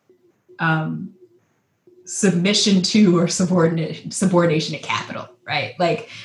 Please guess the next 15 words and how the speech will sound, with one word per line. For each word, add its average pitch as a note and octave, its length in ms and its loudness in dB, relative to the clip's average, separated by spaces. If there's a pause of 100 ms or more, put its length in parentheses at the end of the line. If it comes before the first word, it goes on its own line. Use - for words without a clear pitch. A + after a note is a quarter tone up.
(100)
it's A#3 160 2
not B3 220 6
that - 360 2 (680)
no, E3+ 400 2 (140)
you G3 100 0
know, C#3+ 220 -2
that F3 140 -2
he's F#3 180 0
the F3 80 -2
first - 480 -4
U D#3+ 160 2
S D#3 160 -4
president D#3+ 500 -4
to F3+ 80 -4
be, D#3 460 -8